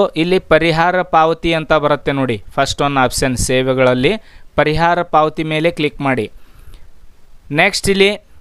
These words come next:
ನಿಮ್ಮ ಪರಿಹಾರ ಪಾವತಿ ಮೇಲೆ ಕ್ಲಿಕ್ ಮಾಡಿದಾಗ ಇಲ್ಲಿ ಸರ್ಚ್ ಮಾಡೋಕ್ಕೆ ನಿಮ್ಮ ಒಂದು ಪರಿಹಾರ ಐ ಡಿ ನಂಬರ್ ಇದ್ದರೆ ಹಾಕ್ಬೋದು ಅಥವಾ ಆಧಾರ್ ಸಂಖ್ಯೆ ಹಾಕಿ. ಇಲ್ಲಿ ಪರಿಹಾರ ನಮೂದ ಬರುತ್ತೆ, ಇಲ್ಲಿ ಆಧಾರ್ ಸಂಖ್ಯೆನ ಹಾಕಿ. ನೆಕ್ಸ್ಟ್ ಇಲ್ಲಿ ಫ್ಲೂಡ್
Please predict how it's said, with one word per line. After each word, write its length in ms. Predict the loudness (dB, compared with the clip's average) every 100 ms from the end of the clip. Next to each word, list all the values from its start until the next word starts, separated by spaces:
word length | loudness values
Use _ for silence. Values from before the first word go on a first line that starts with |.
| -4
ನಿಮ್ಮ 140 | 2 2 2
ಪರಿಹಾರ 400 | 2 2 2 0 0
ಪಾವತಿ 260 | 0 2 0 2
ಮೇಲೆ 160 | 0 0
ಕ್ಲಿಕ್ 240 | -2 0 0
ಮಾಡಿದಾಗ 300 | 2 2 2 2
ಇಲ್ಲಿ 200 | 0 -2 -2 -6 -20 -20 -16 -8 2
ಸರ್ಚ್ 300 | 4 4 2 2
ಮಾಡೋಕ್ಕೆ 340 | 2 0 0 0
ನಿಮ್ಮ 140 | 0 2 2
ಒಂದು 180 | 2 2 2 -2 -18 -20 0
ಪರಿಹಾರ 360 | 2 4 4 4 2 2
ಐ 40 | 0
ಡಿ 60 | 0
ನಂಬರ್ 240 | 0 2 2
ಇದ್ದರೆ 160 | 2 0 2
ಹಾಕ್ಬೋದು 540 | 0 0 0 2 2 0 -4 -18 -20 -8 -4
ಅಥವಾ 200 | 2 2 0 -2 0
ಆಧಾರ್ 260 | 2 2 0 -2
ಸಂಖ್ಯೆ 240 | -2 0 -2
ಹಾಕಿ. 240 | -2 -6 -8 -6
ಇಲ್ಲಿ 160 | -4 0 2
ಪರಿಹಾರ 380 | 2 4 2 2 0
ನಮೂದ 300 | -2 -2 -2 -4 -8 -20 -18 -18 -18 -6 0
ಬರುತ್ತೆ, 280 | 0 2 0
ಇಲ್ಲಿ 120 | 4 2
ಆಧಾರ್ 220 | 4 0 0
ಸಂಖ್ಯೆನ 300 | -4 -2 -2 0
ಹಾಕಿ. 220 | -2 0 0 -2 -14 -20 -20 -10 0
ನೆಕ್ಸ್ಟ್ 260 | 2 2 0
ಇಲ್ಲಿ 180 | 2 2 0 -6 -18 -18 -20 -20 -4
ಫ್ಲೂಡ್ 340 | 4 4 4